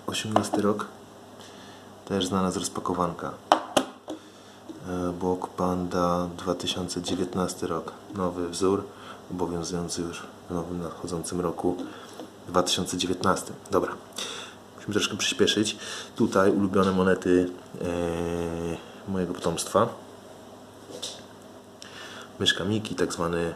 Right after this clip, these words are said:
parowiec Willy. Monety z ogromną premią. E, właściwie to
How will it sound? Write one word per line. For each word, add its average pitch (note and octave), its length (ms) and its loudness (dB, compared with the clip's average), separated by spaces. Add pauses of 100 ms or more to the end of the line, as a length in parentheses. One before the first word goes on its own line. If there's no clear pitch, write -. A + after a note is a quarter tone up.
(120)
parowiec E2+ 400 4
Willy. G2 400 4 (1600)
Monety F#2+ 340 2
z F2+ 60 2
ogromną F2+ 400 2
premią. F#2 680 4 (220)
E, F2 260 -2
właściwie F2+ 460 0
to E2 320 0